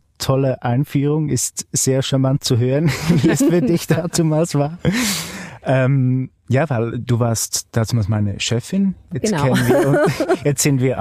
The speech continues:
Speaker 1: Arbeitskollegen, Kolleginnen. Und ich finde es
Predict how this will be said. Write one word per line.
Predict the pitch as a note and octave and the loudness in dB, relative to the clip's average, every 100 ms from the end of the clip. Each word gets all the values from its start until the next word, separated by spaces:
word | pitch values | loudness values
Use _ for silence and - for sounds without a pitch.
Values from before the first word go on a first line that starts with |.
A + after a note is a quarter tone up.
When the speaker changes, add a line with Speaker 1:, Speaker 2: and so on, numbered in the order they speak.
| A#2 | 0
Speaker 1:
Arbeitskollegen, | D#3 F3 C#4+ D3 - C3+ C#3+ D3 | 2 0 0 0 0 2 2 2
Kolleginnen. | D3 C#3+ C3+ C#3+ C#3 C#3+ D#3 E3+ - - - - | 0 2 2 2 2 2 2 0 -4 -18 -18 -10
Und | - B2 A#2 | -2 0 0
ich | - | 0
finde | B2+ | 0
es | A#2+ - | 0 -2